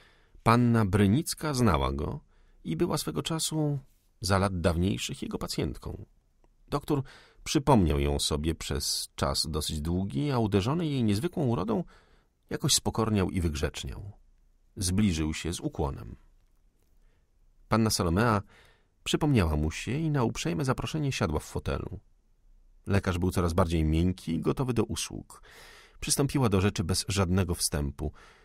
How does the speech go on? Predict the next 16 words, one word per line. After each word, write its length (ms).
Powiedziała, 360
co 240
i 200
jak 320
jest. 560
Prosiła, 380
żeby 200
kładł 480
się 160
na 120
futro, 460
zabrał 400
narzędzia 460
chirurgiczne 840
i 260
jechał. 480